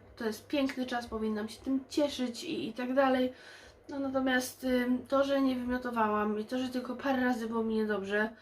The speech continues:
no to sobie myślałam, no jakie cieszyć, przecież to nie, nie, pff, w ogóle nic fajnego nie ma i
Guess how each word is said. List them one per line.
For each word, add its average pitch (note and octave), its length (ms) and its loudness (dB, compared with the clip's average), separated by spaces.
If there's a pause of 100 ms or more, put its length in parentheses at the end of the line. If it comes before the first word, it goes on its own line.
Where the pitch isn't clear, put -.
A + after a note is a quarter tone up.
(360)
no C#4+ 60 -8
to C#4+ 100 -2
sobie C#4 200 0
myślałam, B3 400 -2
no A#3 60 -6
jakie A#3 360 0
cieszyć, C4 380 0
przecież G#3+ 200 -6
to A3 100 -12
nie, A3+ 220 0
nie, A3+ 160 -2 (340)
pff, - 280 -6 (300)
w A3 40 -4
ogóle A3+ 260 2
nic A#3+ 440 -6
fajnego A#3+ 340 -2
nie A#3 160 0
ma A#3+ 300 4
i A#3+ 180 -4